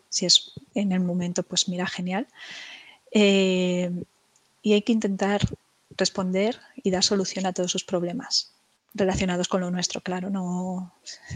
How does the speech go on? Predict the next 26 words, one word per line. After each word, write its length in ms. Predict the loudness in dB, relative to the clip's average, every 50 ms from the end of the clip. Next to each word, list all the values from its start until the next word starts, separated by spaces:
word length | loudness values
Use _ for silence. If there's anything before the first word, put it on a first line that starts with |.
| -4 -4 -4 -10 -8
si, 500 | -8 -6 -6 -6 -6 -6 -6 -8 -8 -6
si 240 | -6 -6 -6 -6 -6
lo 80 | -4
ha 60 | -2 -2
dejado 340 | -4 -4 -2 -2 -2 -2
con 280 | -4 -4 -6 -4 -2 -2
la 100 | -2 -2
pareja, 360 | -2 -2 -2 -2 -2 -2 -4
pues 220 | -6 -4 -8 -8 -6
ahí 140 | -6 -4
ya 380 | -4 -2 -4 -4 -4 -4 -6 -8 -8 -8 -8 -8 -8 -10 -12 -2 -2
no 80 | -2
podemos 300 | 2 2 2 4 6 6
hacer 220 | 10 10 10 10 8
nada. 320 | 2 2 2 0 -2 -4 -4 -10 -10 -10 -10 -10 -10 -12 -12 -18 _ -2
Pero, 240 | 2 4 6 8 8
<laughs> 1500 | 8 8 8 6 6 6 6 4 4 2 -10 -16 -12 -6 -6 -6 0 2 2 4 4 0 -4 -4 -6 -8 -12 -16 -20 _ 6
pero 360 | 6 8 8 8 8 6 6
si 240 | 4 2 4 4 4
es 260 | 6 4 4 4 6
de 400 | 6 6 6 4 4 4 2 2 4
temas 380 | 2 2 4 4 0 0 0
de, 580 | 0 0 2 2 2 0 0 0 -2 -2 -4 -6 -6 -8 -10 -12 _ _ -4 -2
de 200 | 0 0 0 0
localizar 440 | 0 -2 -2 -2 2 4 2 2 2
información 960 | -4 -4 -4 -4 -4 0 6 8 8 8 8 4 0 0 0 0 -2 -4 -4